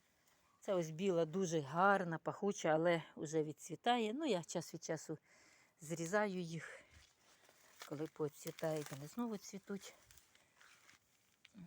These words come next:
Ось очіток, дивіться, полягав, бідний, це дожді. І він полягав. Там ще в мене в другому місці є. Ну, поки місць так. Тут у мене, м, шиловидний флокс.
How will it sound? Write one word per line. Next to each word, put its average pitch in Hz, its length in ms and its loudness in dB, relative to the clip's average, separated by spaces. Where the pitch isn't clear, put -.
Ось - 200 -20
очіток, 180 520 -10
дивіться, 175 360 -12
полягав, 185 500 -2
бідний, 165 340 -8
це 165 160 -14
дожді. 170 420 -6
І 165 80 -18
він 139 140 -18
полягав. 160 680 -16
Там - 160 -20
ще - 140 -18
в 170 40 -12
мене 147 200 -10
в 156 40 -12
другому 165 380 -10
місці 160 380 -14
є. 156 200 -16
Ну, 185 100 -14
поки - 280 -18
місць 143 220 -16
так. - 220 -20
Тут - 240 -10
у 165 60 -8
мене, 156 260 -6
м, 147 500 -14
шиловидний 160 720 -4
флокс. - 520 -8